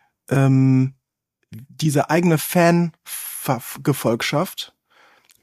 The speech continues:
zu, also aus dem Gespräch als Gewinner rauszugehen, so dass meine Ideologie, und damit meine ich alle, A F D, S P D, egal wer, Grüne, meine Ideologie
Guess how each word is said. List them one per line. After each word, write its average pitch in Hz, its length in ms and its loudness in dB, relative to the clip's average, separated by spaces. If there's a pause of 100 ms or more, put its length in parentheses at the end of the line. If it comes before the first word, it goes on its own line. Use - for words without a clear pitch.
(560)
zu, 143 520 2 (380)
also 135 180 0 (420)
aus 160 200 0
dem 147 140 2
Gespräch 147 460 -2
als 131 180 -4
Gewinner 147 320 0
rauszugehen, 202 760 -2 (760)
so 147 220 -2
dass 147 640 0 (340)
meine 165 380 4
Ideologie, 156 840 2 (540)
und 123 200 0
damit 131 220 2
meine 117 220 2
ich - 240 -8
alle, 127 360 0 (140)
A 165 180 0
F 226 140 -6
D, 135 320 0
S 196 160 -2
P 196 180 0
D, 117 340 -2
egal 208 400 2
wer, 123 200 -2
Grüne, 175 460 2 (640)
meine 175 340 4
Ideologie 160 760 2